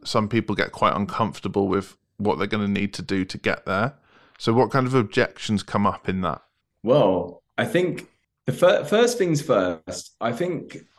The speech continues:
Speaker 2: a lot of people have this desire of being the best human being they can be in any way, shape, or form,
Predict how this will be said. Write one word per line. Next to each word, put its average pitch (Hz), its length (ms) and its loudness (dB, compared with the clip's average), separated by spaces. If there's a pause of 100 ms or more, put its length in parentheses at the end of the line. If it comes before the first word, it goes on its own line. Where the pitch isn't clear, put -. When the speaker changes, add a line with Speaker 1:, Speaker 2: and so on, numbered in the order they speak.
(280)
Speaker 2:
a 123 40 0
lot 143 200 4
of - 120 2
people 139 280 2
have 110 200 -2
this 107 160 -4
desire 95 480 -2
of 87 120 -6
being 98 180 2
the 92 80 -2
best 101 260 -4
human 98 200 -2
being 92 180 0
they 90 140 -4
can 82 120 -8
be 92 160 -2
in 90 100 -4
any 101 260 -6
way, 90 180 -2
shape, 87 260 -4
or - 60 -16
form, 87 460 -2